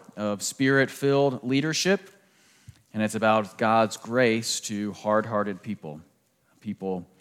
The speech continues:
like you and me. Uh, we're picking up this week in the middle of the story of the book of Jephthah.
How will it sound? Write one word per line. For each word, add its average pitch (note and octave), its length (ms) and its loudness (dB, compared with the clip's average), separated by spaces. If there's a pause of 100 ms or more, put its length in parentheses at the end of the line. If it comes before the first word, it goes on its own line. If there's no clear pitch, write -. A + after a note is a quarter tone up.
(280)
like F2 240 -8
you F2 380 -8 (460)
and D#2 120 -8
me. D#2+ 260 -8 (920)
Uh, F#2 120 -2
we're A2 100 2
picking B2+ 380 4
up C3 240 6
this B2 260 0
week B2+ 380 0
in A#2+ 200 4
the A#2+ 60 4
middle C#3 540 8
of A2+ 260 4
the A2+ 80 -8
story C3+ 520 2
of A2+ 120 0
the A2+ 80 -4
book C3 220 2
of A2 120 -2
Jephthah. C3+ 600 6